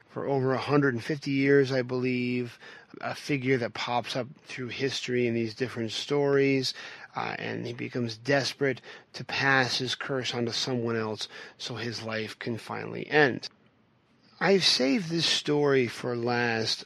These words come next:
partly because in reading the other two novels, and we're talking about this forbidden knowledge or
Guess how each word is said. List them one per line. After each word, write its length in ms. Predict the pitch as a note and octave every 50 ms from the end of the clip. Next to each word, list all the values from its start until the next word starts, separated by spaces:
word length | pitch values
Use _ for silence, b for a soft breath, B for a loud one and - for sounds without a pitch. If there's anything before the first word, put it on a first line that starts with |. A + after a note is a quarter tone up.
| - - -
partly 420 | - - - A3+ B3 B3 G3+ F3+
because 600 | D#3+ C#3+ D#3 D3 C#3 D3+ D3 C#3+ C3+ C3 C3 C#3+
in 440 | - - F#3 D#3 D3 D3 D3+ D3 C#3+
reading 480 | C#3+ F3+ G#3 A3+ A#3+ A#3 G#3 E3+ D3+ C3+
the 180 | C3 C#3 C3+
other 300 | - C#3 C3+ C#3 D3+ D3
two 220 | C#3 - - C3+ B2+
novels, 500 | A2+ A2 A2 A2 A2 A2 A2 A2 G#2+ G#2
and 80 | A2
we're 120 | A2+ A2+ A#2
talking 460 | - - D#3+ F3 F3+ D3+ C#3+ B2+ B2
about 260 | A#2 A2 A#2 A2 G#2+
this 140 | A#2+ A2 -
forbidden 680 | - - - B2+ A2+ G#2+ G#2+ A#2 B2 A#2 A#2 A2+ A2+ A2
knowledge 500 | A2 G#2+ G#2+ A2 A2 A2+ A#2 A2+ A2 A2
or 240 | A2 G#2+ G2+ G#2